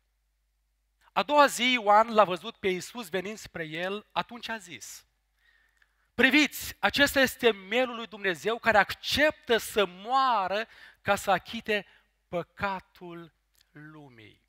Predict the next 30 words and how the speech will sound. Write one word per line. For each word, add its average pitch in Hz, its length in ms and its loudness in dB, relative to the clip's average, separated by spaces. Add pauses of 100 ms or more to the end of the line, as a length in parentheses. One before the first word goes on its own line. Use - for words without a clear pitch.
(840)
Dragii 190 280 -8
mei, 139 320 -16 (1200)
sacrificarea 214 1080 -8 (140)
mieilor 139 720 -14 (1000)
a 175 100 -2
jucat 254 380 -6
un 233 120 -16
rol 220 180 -10
foarte 240 560 -8
important 190 720 -12
în 170 220 -16
viața 180 680 -10
religioasă 151 1080 -16
a 160 100 -18
evreilor. 131 720 -20 (220)
Când 170 280 -6
ei 247 160 2
se 254 120 -6
gândeau 202 280 -2
la 196 80 -2
un 170 260 -8
miel 160 300 -6
pascal, 143 680 -10
se - 140 -8
gândeau 147 320 -6
în 180 80 -10
primul 165 240 -12
rând 170 240 -10
la 151 80 -6
o, 147 220 -6